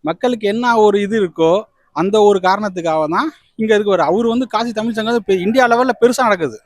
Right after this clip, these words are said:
ஆனா அதை விட்டுட்டு இப்ப வந்து நம்ம ம-, நம்மளோட ம-, நம்ம ஆளுநர் இருக்க மாநிலமாச்சே, நம்ம மக்கள் போராடுறாங்களே அப்படிங்கிற ஒரே ஒரு காரணத்துக்காக அவரு இங்க வந்து இந்த மீட்டிங் எல்லாம் போட்டு மக்கள் எப்படி இருக்காங்க, ஏன்னா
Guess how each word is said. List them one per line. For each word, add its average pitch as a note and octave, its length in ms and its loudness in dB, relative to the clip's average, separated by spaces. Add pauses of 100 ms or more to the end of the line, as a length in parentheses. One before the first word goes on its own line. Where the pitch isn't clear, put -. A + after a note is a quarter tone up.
(300)
ஆனா F3 220 4
அதை F#3+ 200 2
விட்டுட்டு G3+ 400 -2 (640)
இப்ப B3+ 240 2
வந்து C4+ 200 2
நம்ம B3+ 200 2 (220)
ம-, F#3+ 180 0 (160)
நம்மளோட B3 360 4 (140)
ம-, G#3 200 2
நம்ம G#3+ 300 2
ஆளுநர் B3+ 380 2
இருக்க A3+ 180 -2
மாநிலமாச்சே, G#3+ 680 0 (200)
நம்ம G3+ 200 -4
மக்கள் G#3+ 320 0
போராடுறாங்களே G#3 580 2
அப்படிங்கிற A3+ 400 0
ஒரே G3+ 220 2
ஒரு B3 200 4
காரணத்துக்காக F#3 600 0 (500)
அவரு C4 240 4
இங்க A#3+ 180 2
வந்து A#3+ 240 0
இந்த A3+ 100 -6
மீட்டிங் A3 300 -6
எல்லாம் G#3 180 -4
போட்டு G3 240 -4
மக்கள் A3 380 -2
எப்படி G#3 200 -6
இருக்காங்க, E3+ 280 -4 (140)
ஏன்னா G#3 180 -6